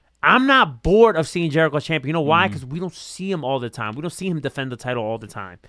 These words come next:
Speaker 2: Well, like, even on the last, uh, um, on the last show, the Dynamite,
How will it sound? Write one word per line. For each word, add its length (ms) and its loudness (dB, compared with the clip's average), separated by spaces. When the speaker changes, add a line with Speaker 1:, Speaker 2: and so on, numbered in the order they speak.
Speaker 2:
Well, 160 8
like, 140 4
even 240 4
on 140 -2
the 120 0
last, 520 0
uh, 320 2
um, 800 -2
on 140 0
the 100 0
last 260 2
show, 520 6
the 340 -6
Dynamite, 500 0